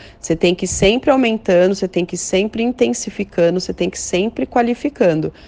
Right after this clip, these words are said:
É, uma regra do mercado é assim: aquilo que você não está fazendo, acredite, alguém está. Então, a oportunidade que a gente tem é o quê? É fazer um movimento bastante consistente pra colher resultados. Bom,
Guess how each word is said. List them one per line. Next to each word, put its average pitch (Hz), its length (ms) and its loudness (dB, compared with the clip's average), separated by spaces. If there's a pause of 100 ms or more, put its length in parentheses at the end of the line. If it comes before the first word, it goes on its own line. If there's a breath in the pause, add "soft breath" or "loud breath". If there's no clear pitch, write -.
(420 loud breath)
É, 160 380 -2
uma 175 180 0
regra 196 340 2
do 190 100 -2
mercado 185 400 2
é 196 60 4
assim: 196 360 0 (120)
aquilo 220 360 -2
que 220 140 -8
você 208 260 -2
não 202 240 2
está 320 240 0
fazendo, 220 640 0 (180)
acredite, 208 840 -2 (160)
alguém 185 720 2
está. 160 520 -2 (420 loud breath)
Então, 175 300 0
a 185 60 6
oportunidade 185 720 0
que - 80 -4
a 190 40 0
gente 190 320 -2
tem 185 220 0
é 185 60 0
o 202 60 -2
quê? 165 300 -4 (320 loud breath)
É - 40 -10
fazer 165 260 -4
um 180 100 2
movimento 185 800 0 (340 loud breath)
bastante 190 1040 0
consistente 190 680 -4
pra 202 260 -2
colher 190 400 0
resultados. 190 680 -6 (440 loud breath)
Bom, 185 320 4